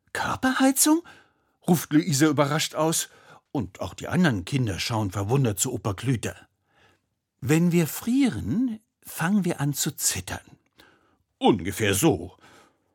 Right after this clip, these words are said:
Opa Klüter schlenkert wild mit Armen und Beinen und klappert mit den Zähnen. Die Kinder lachen.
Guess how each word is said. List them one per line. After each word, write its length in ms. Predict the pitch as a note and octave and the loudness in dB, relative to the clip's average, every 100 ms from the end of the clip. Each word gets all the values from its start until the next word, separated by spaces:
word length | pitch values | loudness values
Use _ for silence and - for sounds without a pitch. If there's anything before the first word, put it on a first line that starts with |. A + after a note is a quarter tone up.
| _ | _
Opa 300 | C4 - F2 | 0 0 -6
Klüter 640 | - - D#2+ G#2 A2+ E2+ E2+ | -14 -16 -10 -10 -8 -8 -6
schlenkert 760 | - F#2+ D2+ G2+ G#2 G#2 F#2 | -6 -6 -6 -6 -4 -6 -6
wild 300 | G#2 C3+ - | -2 -2 -2
mit 220 | A2+ - - | -4 -4 -4
Armen 360 | B2+ C3+ B2 | 0 0 0
und 180 | G2 F2 | -2 -2
Beinen 440 | C3 D3+ C#3 A#2 - - _ | 0 2 0 -2 -6 -20 _
und 180 | - - | -12 -10
klappert 680 | - D#2 G#2 C3+ C3+ - F#2+ | -8 -4 -2 -2 -4 -8 -8
mit 140 | F2+ | -8
den 140 | E2 - | -6 -2
Zähnen. 440 | - G#2+ - - _ _ _ _ _ _ _ _ _ _ _ | -2 -4 -8 -20 _ _ _ _ _ _ _ _ _ _ _
Die 120 | F#3+ | -6
Kinder 320 | - E3+ A2 D#2 | 2 2 2 -2
lachen. 380 | F#2+ F2 - | -2 -4 -8